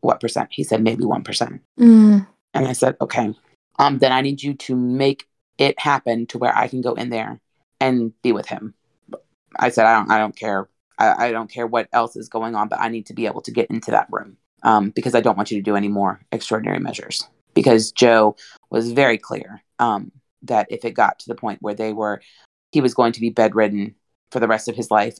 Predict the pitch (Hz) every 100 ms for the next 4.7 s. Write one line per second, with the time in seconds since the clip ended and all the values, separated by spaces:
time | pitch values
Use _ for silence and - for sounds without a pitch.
0 | - 123 113 117 110 107 113 - 110 104
1 | - - - 117 107 - 120 110 113 113
2 | - 104 101 113 107 113 110 104 101 -
3 | 107 101 101 - 113 101 98 - 107 110
4 | 101 104 117 107 110 123